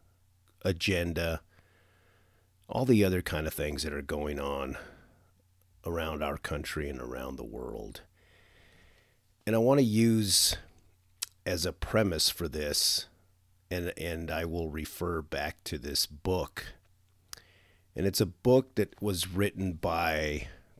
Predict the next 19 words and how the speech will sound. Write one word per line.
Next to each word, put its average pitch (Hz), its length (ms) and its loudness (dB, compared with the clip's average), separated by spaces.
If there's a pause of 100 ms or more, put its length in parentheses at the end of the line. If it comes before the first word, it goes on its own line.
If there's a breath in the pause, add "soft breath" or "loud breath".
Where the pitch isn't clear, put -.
(140)
Colonel 87 720 -2 (600)
Cole 104 560 4 (480)
Kingseed, 80 640 0 (1500 soft breath)
a 69 300 -4
f-, - 180 -10
retired 87 500 0
United 80 320 -4
States 78 300 -4
Army 73 460 -6 (180)
officer. 71 600 -4 (1080)
And 98 100 4
it's, - 380 2
uh, 98 300 4
a 95 80 -4
book 120 320 6
entitled 98 500 2
Conversations 120 840 6
with 90 200 -2
Major 87 600 -2